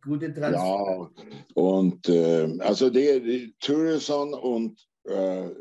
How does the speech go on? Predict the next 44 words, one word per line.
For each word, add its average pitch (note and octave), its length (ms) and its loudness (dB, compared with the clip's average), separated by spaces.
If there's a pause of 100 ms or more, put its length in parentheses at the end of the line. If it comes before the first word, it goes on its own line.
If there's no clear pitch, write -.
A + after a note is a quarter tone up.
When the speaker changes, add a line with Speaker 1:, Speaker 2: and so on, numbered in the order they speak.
Speaker 2:
also A#2+ 280 -2
von B2 260 -2
diesem B2+ 440 -2
ersten B2 380 -2
Jahr, F2+ 280 -2
wo E2 120 -4
ich D2+ 180 -10
da D2+ 160 -6
war, B1+ 160 -12 (380)
also F2+ 260 -4
wo, G2 300 -2 (180)
wo F#2+ 120 -2
Tyresson A2+ 840 -2
und F2+ 320 -6
Borg, G2+ 380 -4 (280)
wo F2+ 200 -2
ist F2 240 -2
nach E2+ 200 2
Finnland F#2 500 0
gegangen, C#2 560 -4
wo D2+ 100 -2
jetzt E2+ 380 -4
sind, E2+ 220 -4
ich D#2+ 220 -6
glaube, F2+ 300 -2
er F2 80 -2
spielt - 380 -6
in D#2+ 100 -6
Salzburg E2+ 720 -6
oder C#2 260 -6
so. D2 220 -12 (500)
Ich G#2 120 -2
meine, A#2+ 320 0
die, A2+ 280 0
die A2+ 140 -2
hat B2 160 -6
nur A2 300 -2
gepasst, G2 800 -8
da, F2 240 0
das F2+ 260 0
hat F2+ 160 -2
nur F#2+ 180 2
funktioniert. F2+ 760 -2
Und, A#2+ 260 -2